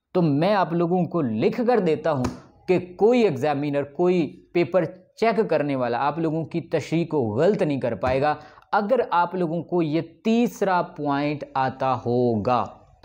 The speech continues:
बिस्मिल्लाहिर्रहमानिर्रहीम, अस्सलाम वालेकुम अजीज़ तलबा व तलबात। इस वीडियो में हम लोग डिस्कस करेंगे कि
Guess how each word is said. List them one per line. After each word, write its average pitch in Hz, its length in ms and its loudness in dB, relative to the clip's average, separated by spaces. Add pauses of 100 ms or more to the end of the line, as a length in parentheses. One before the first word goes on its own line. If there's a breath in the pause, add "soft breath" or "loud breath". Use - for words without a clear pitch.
(380 loud breath)
बिस्मिल्लाहिर्रहमानिर्रहीम, 175 1120 2
अस्सलाम 127 500 -2
वालेकुम 120 420 0
अजीज़ 160 480 2
तलबा 139 260 2
व 127 60 2
तलबात। 123 640 -2
इस 185 180 2
वीडियो 165 340 2
में 180 180 4
हम 131 240 0
लोग 147 240 2
डिस्कस 180 420 0
करेंगे 127 540 0
कि 135 120 -4